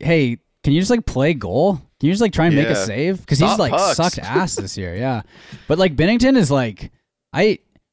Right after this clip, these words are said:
Speaker 1: I don't think I realized what a prick he is. Like, he
Speaker 2: Oh,
Speaker 1: is,
Speaker 2: yeah.
Speaker 1: he is such an asshole. I guess with the Kadri thing in the playoffs last year, where he, like, th-, did he throw a, did he throw a puck at him or something?
Speaker 2: Water
Speaker 1: He th-,
Speaker 2: bottle.
Speaker 1: a water
Speaker 2: Water
Speaker 1: bottle, yeah.
Speaker 2: bottle.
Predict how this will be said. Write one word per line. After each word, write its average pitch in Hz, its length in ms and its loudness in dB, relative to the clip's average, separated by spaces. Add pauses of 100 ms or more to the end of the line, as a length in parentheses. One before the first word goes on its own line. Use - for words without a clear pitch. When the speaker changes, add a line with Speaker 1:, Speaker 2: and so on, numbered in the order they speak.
Speaker 1:
I 156 100 -4
don't 226 100 2
think 269 140 4
I 269 60 4
realized 156 460 4
what 147 120 4
a - 40 -2
prick - 300 -4
he 98 120 -10
is. - 300 -16 (180)
Like, 123 140 -4
he 226 180 0
Speaker 2:
Oh, 233 180 2
Speaker 1:
is, 98 120 -2
Speaker 2:
yeah. 117 320 -2
Speaker 1:
he 220 140 2
is 131 160 0
such - 340 -2
an 110 60 -4
asshole. 113 480 -2
I 135 80 -4
guess 196 160 0
with 233 100 0
the 156 80 0
Kadri 131 420 0
thing 143 200 0
in 131 80 0
the 117 80 -6
playoffs 120 360 -6
last 127 280 -4
year, 123 340 -2 (300)
where 123 100 -4
he, 123 80 0
like, 113 140 -8
th-, - 160 -18 (100)
did 131 100 -4
he 208 120 0
throw 151 320 2
a, 131 280 2 (200)
did 135 60 -6
he 123 60 -4
throw 117 280 -2
a 151 80 2
puck - 260 -6
at 208 100 0
him 233 140 0
or 214 60 2
something? 226 240 0
Speaker 2:
Water 131 160 2
Speaker 1:
He 127 40 -4
th-, - 40 -4
Speaker 2:
bottle. 98 300 -2
Speaker 1:
a 131 60 0
water 139 300 4
Speaker 2:
Water 123 220 0
Speaker 1:
bottle, 104 220 -4
yeah. 120 180 -2
Speaker 2:
bottle. 92 120 -12